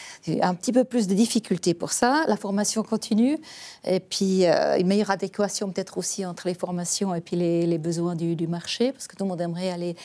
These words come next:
à l'uni faire, euh, peut-être la psychologie, c'est super, ou l'histoire de l'art, mais c'est pas vraiment là qu'il y a le plus de, de demandes. Mais je crois qu'il y a une chose qu'on oublie,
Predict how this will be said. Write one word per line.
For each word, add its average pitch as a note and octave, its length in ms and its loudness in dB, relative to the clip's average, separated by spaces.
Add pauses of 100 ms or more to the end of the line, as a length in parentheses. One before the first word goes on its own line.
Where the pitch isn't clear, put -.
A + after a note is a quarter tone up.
(280)
à F#3+ 100 4
l'uni G3+ 320 2
faire, G3 380 0
euh, F3+ 140 0
peut-être F3+ 280 -6
la F3+ 80 -2
psychologie, F#3 580 -2
c'est F#3+ 140 -2
super, G3+ 540 0
ou G3 40 4
l'histoire F#3 340 0
de F3 100 0
l'art, G#3 340 6
mais F3+ 60 -8
c'est F3 160 -2
pas F#3+ 160 2
vraiment F#3+ 320 2
là G3 120 4
qu'il G3 140 -4
y - 20 0
a F#3 40 0
le F#3 100 2
plus F#3 280 -8
de, F3 120 -4 (460)
de G#3 80 6
demandes. F3+ 240 4
Mais C#4 80 4
je - 40 -2
crois F4+ 120 0
qu'il G#3+ 100 4
y E3+ 40 2
a G#3 40 2
une C#4 80 2
chose - 180 -4
qu'on A#3+ 160 2
oublie, A#3 260 4